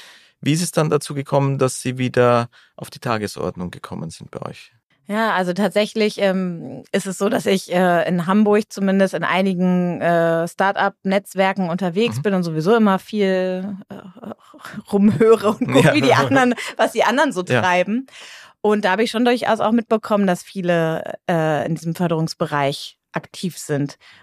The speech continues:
Speaker 2: und denen das viel leichter, ähm, fällt, irgendwie an Kapital zu kommen und
Speaker 1: Durch die
Speaker 2: Unterstützung zu bekommen, ne?
Speaker 1: Ja. Also, dass, äh, dass es ihnen leichter fällt, Fördermittel zu kriegen oder durch Fördermittel dann auch anderes Kapital zusätzlich noch zu kriegen?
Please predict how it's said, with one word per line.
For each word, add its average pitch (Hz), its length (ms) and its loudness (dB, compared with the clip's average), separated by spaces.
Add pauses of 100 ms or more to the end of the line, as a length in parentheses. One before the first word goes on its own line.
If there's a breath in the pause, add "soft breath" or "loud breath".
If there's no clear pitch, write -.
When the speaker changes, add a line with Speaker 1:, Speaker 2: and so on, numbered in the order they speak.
(100)
Speaker 2:
und 180 120 2
denen 170 120 2
das 160 180 0
viel 170 280 -2
leichter, 160 800 0
ähm, 156 520 -2 (400)
fällt, 160 220 0
irgendwie 160 260 0
an 151 100 0
Kapital - 460 -6
zu - 160 -18
kommen 156 400 -2
und 156 520 -6 (180 soft breath)
Speaker 1:
Durch 160 160 4
die 214 60 6
Speaker 2:
Unterstützung 208 600 -2
zu - 140 -16
bekommen, 160 380 -4
ne? 156 80 -2
Speaker 1:
Ja. - 200 -4 (420 soft breath)
Also, 113 140 0
dass, 120 240 0
äh, - 180 -4
dass 120 160 -2
es 117 120 -8
ihnen 113 100 2
leichter 107 280 2
fällt, - 180 -6
Fördermittel 185 420 2
zu - 120 -8
kriegen 180 220 -4
oder 139 220 2 (320 loud breath)
durch 147 240 4
Fördermittel 123 460 2
dann 120 160 2
auch 113 100 -4
anderes 110 400 0
Kapital 101 420 -8
zusätzlich 101 560 -12
noch 98 140 -12
zu - 160 -20
kriegen? - 340 -14